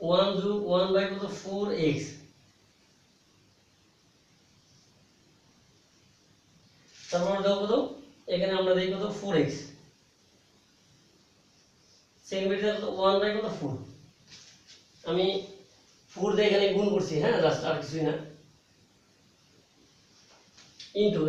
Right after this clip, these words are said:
লিমিটে এখানে যদি আমি মান বসাই দিই, ওয়ান প্লাস ওয়ান বাই ফোর into infinity, তারপর কত? এইট। এই দেখো, এই, এই,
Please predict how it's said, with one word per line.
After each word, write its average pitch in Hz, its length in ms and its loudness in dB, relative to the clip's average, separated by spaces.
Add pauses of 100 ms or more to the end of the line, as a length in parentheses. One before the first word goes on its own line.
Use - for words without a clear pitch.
লিমিটে 214 480 2
এখানে 196 200 2 (100)
যদি 175 140 0
আমি 180 160 4
মান 175 220 8
বসাই 160 240 4
দিই, - 160 -2 (840)
ওয়ান 170 340 4
প্লাস 170 260 4 (120)
ওয়ান 170 280 2
বাই 185 140 4 (300)
ফোর - 520 -8
into 180 280 0
infinity, 180 520 -2 (840)
তারপর 165 280 -2
কত? 165 120 -4
এইট। 139 280 -2 (1120)
এই 220 180 0
দেখো, 185 140 2
এই, 214 260 2
এই, 226 180 -6